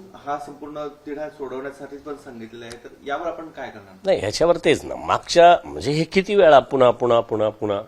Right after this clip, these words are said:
Speaker 2: कारण मागच्या वेळेला हाच विषय आला होता का आदिवासी मध्ये घ्या, आम्ही सांगितलं होतं का आम्हाला कुठंच टच न करता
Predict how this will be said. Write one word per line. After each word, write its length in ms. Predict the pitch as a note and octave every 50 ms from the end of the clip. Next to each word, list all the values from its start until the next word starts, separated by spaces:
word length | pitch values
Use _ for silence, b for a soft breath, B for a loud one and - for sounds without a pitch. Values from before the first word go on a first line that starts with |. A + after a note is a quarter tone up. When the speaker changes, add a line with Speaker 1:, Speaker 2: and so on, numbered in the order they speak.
| _ _ b b b b b b -
Speaker 2:
कारण 120 | B2 C3+
मागच्या 420 | C3+ C3+ C3 - - - D#3+ E3
वेळेला 420 | D#3+ C#3+ A#2+ G#2+ F#2 F2+ G2+ A#2 C3+ -
हाच 260 | - - D3 E3+ - D3
विषय 220 | C#3+ B2 - G#2+
आला 180 | E2+ E2 E2+ D#2
होता 200 | C#2+ C#2+ - G#2+
का 320 | - - D3 D#3 - - - B B B B B B B B
आदिवासी 880 | G#2 A#2+ B2 D#3+ F3 F3+ F3+ F3 E3+ - - E3+ F3 F3+ F3+ F3 - - _ _ _ _ _ _ _ _ _ _ _ _ _ _ _ _ _ _ _ _ _ _ _ _ _ _ _ _ _ _ _ _ _ -
मध्ये 340 | C3+ C#3+ E3 E3 F3+ F#3 D#3
घ्या, 180 | A2+ G2 - - - _ _ _ _ _ _ _ _ -
आम्ही 260 | B2+ D3+ D#3+ F#3+ F#3+
सांगितलं 420 | - C#3 A#2 B2 B2 B2+ C3 D3+
होतं 240 | C#3 A#2+ G#2+ A2+ B2
का 280 | - - D3+ D3+ E3+ F#3 _ b b b b b b b b b -
आम्हाला 500 | - - - - - - - D3+ D#3+ -
कुठंच 480 | F3+ - G3 F#3 - G#3 A3 G#3+ - - -
टच 240 | F#3+ F#3 F3+ - -
न 200 | E3 D#3 D#3 F#3
करता 440 | F3 - E3 C#3+ C3+ - D3 D3